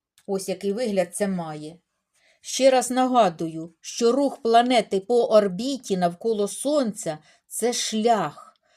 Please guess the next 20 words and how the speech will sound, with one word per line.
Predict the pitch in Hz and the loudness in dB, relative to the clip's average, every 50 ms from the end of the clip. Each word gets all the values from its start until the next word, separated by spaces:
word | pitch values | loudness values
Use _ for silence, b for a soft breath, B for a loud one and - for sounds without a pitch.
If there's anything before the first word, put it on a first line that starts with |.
| _ _ _ _ _ _ | _ _ _ _ _ _
тонель, | _ 233 240 240 226 226 247 262 285 285 269 | _ 2 2 2 2 2 2 2 2 2 2
який | 226 180 175 185 185 180 - 240 233 | 0 0 0 -2 -2 -2 -4 -6 -6
пробила | 233 - 226 233 208 185 247 285 285 262 240 208 - | -4 0 0 0 0 0 0 0 4 4 4 4 4
енергія | 226 220 214 226 254 285 277 240 214 220 208 190 | 2 0 2 0 2 2 2 2 0 -2 -2 -2
п'ятикінечної | 185 196 190 - 208 - 214 220 220 240 233 233 - 233 226 233 233 233 233 | -2 -4 -6 -6 -8 -4 -4 -2 -2 -2 -4 -6 -6 -6 -6 -6 -6 -6 -8
зірки. | 214 196 185 190 196 185 156 147 151 _ - - - - - b b b b b b b b _ | -6 -6 -6 -4 -4 -4 -4 -6 -8 _ -18 -18 -18 -18 -20 b b b b b b b b _
Виникає | 208 220 247 247 247 269 285 311 311 | -4 -2 -2 -2 0 4 6 6 6
логічне | 294 294 277 277 294 277 - - 269 254 | 6 4 2 0 -2 -4 -4 -4 -2 0
запитання. | 247 254 254 269 262 262 - 208 180 160 156 156 156 165 175 175 _ _ _ _ _ _ | -2 0 0 0 0 2 0 -2 -2 0 -6 -10 -14 -16 -18 -20 _ _ _ _ _ _
Якщо | 196 202 - - - 269 | -6 -4 -4 -2 -2 -2
зірка | 262 214 202 208 269 294 262 254 - 214 | -2 -2 -2 -2 0 -2 -2 2 2 2
має | 208 208 226 240 247 240 226 | 2 4 2 2 2 2 0
п'ять | 226 226 _ - 277 294 294 294 - _ | -2 0 _ 2 2 2 2 -2 -8 _
променів, | - 269 269 269 262 226 190 175 175 170 160 151 147 160 - _ b b b b b b b | 0 2 2 4 4 2 2 0 -4 -6 -6 -10 -12 -14 -16 _ b b b b b b b
то | - 214 | 0 0
яким | 233 240 247 247 - 277 262 233 214 | 2 2 0 -2 0 -2 -2 -2 -2
чином | - - - - 277 285 269 220 185 165 170 | -4 -2 -2 0 0 0 0 0 -2 -4 -2
вона | 165 190 214 220 220 214 | -2 -2 2 2 2 0
ділить | 180 165 170 208 240 247 226 196 180 170 170 - | 0 -2 -6 -6 -4 -2 -2 -2 -2 -2 -4 -8
коло | - _ - 254 277 302 294 247 185 160 147 - | -18 _ 0 2 4 6 6 4 4 2 -4 -6